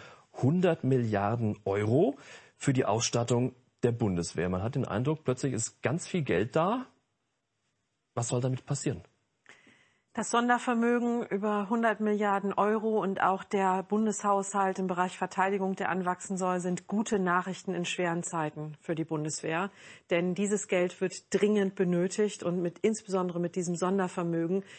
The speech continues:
Speaker 2: kann jetzt das alles finanziert werden, was die Bundeswehr dringend braucht,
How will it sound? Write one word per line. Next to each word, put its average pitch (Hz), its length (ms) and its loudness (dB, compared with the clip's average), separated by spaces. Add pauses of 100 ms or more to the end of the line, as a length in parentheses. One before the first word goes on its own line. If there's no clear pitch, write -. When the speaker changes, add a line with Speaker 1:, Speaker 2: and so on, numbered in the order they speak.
(100)
Speaker 2:
kann 180 220 0
jetzt 175 400 -2
das 202 260 0
alles 190 380 0
finanziert 180 680 -2
werden, 180 300 0
was 165 160 -4
die 185 80 -6
Bundeswehr 180 480 -2
dringend 196 480 0
braucht, 180 400 0